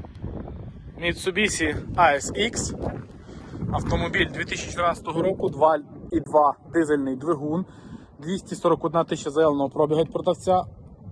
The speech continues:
автомат, повний привід, ціна його дванадцять дев'ятсот п'ятдесят, номер телефона власника. Ось такий Mitsubishi A S X. Е, в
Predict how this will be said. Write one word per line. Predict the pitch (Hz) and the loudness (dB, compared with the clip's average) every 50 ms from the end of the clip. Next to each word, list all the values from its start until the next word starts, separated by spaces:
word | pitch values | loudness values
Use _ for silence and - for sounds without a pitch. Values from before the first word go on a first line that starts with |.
| - - - | -14 0 2
автомат, | 156 147 147 - - 147 151 165 180 190 - _ | 2 2 2 0 -2 0 4 4 4 4 4 _
повний | - 151 151 147 143 135 | 4 4 6 6 2 2
привід, | 131 - 175 180 180 165 - | 2 2 2 4 2 0 -2
ціна | - - 143 147 143 139 | -2 -2 2 2 2 2
його | 131 131 135 | 4 2 0
дванадцять | 131 143 147 156 160 165 - 170 156 | 2 2 4 4 4 2 2 0 0
дев'ятсот | 147 139 135 - 147 127 | 0 0 0 -2 -6 -4
п'ятдесят, | - 143 135 131 - 170 165 - | -4 -6 -4 -2 -4 -4 -4 0
номер | - - - - - - | 0 2 2 2 2 0
телефона | 147 143 139 143 - 151 139 139 135 - - - - - - - | -6 -8 -12 -8 -4 -4 -2 -2 -4 -6 -8 -10 -8 -8 -8 -8
власника. | 131 131 139 139 143 143 143 143 - - 180 170 180 190 214 226 - - - - - - - - - - - - - - | -8 -4 2 6 6 6 6 4 0 -8 -6 2 4 4 4 4 -2 -12 -14 -14 -16 -18 -16 -14 -14 -12 -12 -10 -10 -10
Ось | 135 139 - | -8 -8 -8
такий | - - - - - 151 147 147 120 - - - - - - - - - | -8 -8 -10 -8 -6 -6 -6 -8 -8 -12 -16 -16 -16 -18 -18 -18 -14 -14
Mitsubishi | 151 151 - - 151 147 156 147 - - 143 143 139 139 | -14 -14 -12 -14 -8 -6 -6 -6 -6 -6 -8 -6 -4 -2
A | 143 139 | -2 -2
S | 139 - - 180 220 233 | -2 -2 -4 -4 -4 -4
X. | - - - - - - - - - - - - - - - - - - - - - - - _ _ _ - - - - - - _ _ - _ _ _ _ _ - - - _ _ _ _ - - - - - 113 | -6 -12 -12 -14 -20 -20 -20 -20 -20 -20 -20 -20 -20 -20 -20 -20 -20 -20 -20 -20 -20 -20 -20 _ _ _ -20 -20 -20 -20 -20 -20 _ _ -20 _ _ _ _ _ -20 -20 -20 _ _ _ _ -10 -10 -10 -10 -14 -10
Е, | 117 117 127 131 131 131 131 135 | -6 -4 -2 0 2 2 2 0
в | 131 131 131 | 0 -2 -6